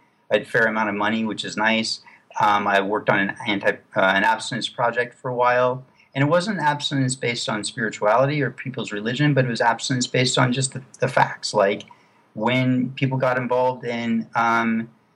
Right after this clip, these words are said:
sex too early, that link, that attachment between the two people, um, at least on, um, one side, was there. And then often the boy would go running away and the girl would get heartbroken. And so,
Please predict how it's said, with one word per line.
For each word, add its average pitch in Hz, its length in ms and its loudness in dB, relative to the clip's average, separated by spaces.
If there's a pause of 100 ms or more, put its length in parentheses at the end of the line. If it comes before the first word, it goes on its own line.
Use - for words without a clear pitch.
(140)
sex - 500 -2
too 131 220 -4
early, 147 600 0
that 117 340 -2
link, 127 260 0
that 107 140 2
attachment 127 600 0
between 110 360 -4
the - 40 -6
two - 220 -16
people, 131 500 0 (300)
um, 110 420 2
at 123 60 -2
least 117 240 0
on, 110 380 0 (120)
um, 101 460 0
one 117 240 0
side, 123 500 0 (300)
was 127 200 -4
there. 127 300 4
And 104 220 -4
then 101 160 -4
often 113 440 0
the 101 80 -2
boy 107 220 0
would 107 140 -6
go 104 80 2
running 95 300 2
away 131 340 4
and 113 100 -4
the 101 40 -6
girl 101 180 2
would 92 140 -6
get 95 140 -4
heartbroken. 117 720 0
And 101 140 -8
so, 104 320 0